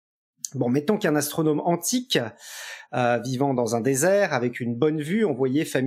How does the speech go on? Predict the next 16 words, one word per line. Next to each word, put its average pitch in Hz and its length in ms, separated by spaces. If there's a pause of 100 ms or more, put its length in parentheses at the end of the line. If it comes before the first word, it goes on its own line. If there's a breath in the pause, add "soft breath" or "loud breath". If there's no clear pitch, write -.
(120)
fa-, 180 220
facilement 147 680 (840)
quelques 214 240
milliers, 151 420
plus 214 200
de - 40
cinq 143 260
mille 180 180
chaque - 300
nuit. - 280 (800)
Plus, - 240
plus 160 180
de - 40
trois 160 180
mille, 110 280
mettons. 113 300